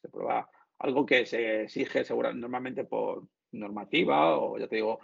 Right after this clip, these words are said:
o que el propio cliente cree que se debe probar eso de esa manera y,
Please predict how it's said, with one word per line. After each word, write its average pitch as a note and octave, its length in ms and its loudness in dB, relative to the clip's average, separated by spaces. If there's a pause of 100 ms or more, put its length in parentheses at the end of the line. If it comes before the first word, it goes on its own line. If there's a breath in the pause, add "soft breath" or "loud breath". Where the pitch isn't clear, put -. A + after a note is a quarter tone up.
(140 soft breath)
o A2+ 100 -6
que B2+ 80 -4
el A#2 60 -4
propio D3+ 280 4
cliente E3+ 440 2
cree D#3+ 220 -2
que C#3 100 -2
se - 120 -6
debe C3 180 -2
probar B2+ 280 0
eso C#3 200 -4
de B2 60 -4
esa - 160 -6
manera C#3 440 -6
y, - 320 -14